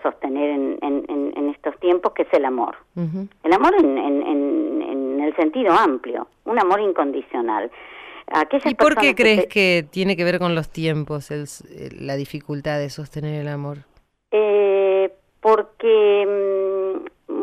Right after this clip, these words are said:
Speaker 1: muchas veces, eh, hemos como, mm, perdido, eh, el amor es, es el, ese amor incondicional es eso que,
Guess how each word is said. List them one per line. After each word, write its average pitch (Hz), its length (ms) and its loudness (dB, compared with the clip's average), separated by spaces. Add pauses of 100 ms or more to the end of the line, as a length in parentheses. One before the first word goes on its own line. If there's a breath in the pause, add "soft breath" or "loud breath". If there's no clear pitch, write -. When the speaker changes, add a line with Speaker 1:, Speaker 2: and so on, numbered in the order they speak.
Speaker 1:
muchas 220 340 -4
veces, 233 340 2 (200)
eh, - 560 -2
hemos 214 320 -4
como, 180 440 0 (140)
mm, 165 360 -4 (220)
perdido, 220 800 2 (640 loud breath)
eh, 170 880 -2 (960)
el 175 140 2
amor 214 360 4
es, 233 120 4 (140)
es 208 220 -6
el, 196 460 -4
ese 208 320 -2
amor 214 260 0
incondicional 202 720 -2
es 208 80 -2 (100)
eso - 300 -6
que, 175 200 -2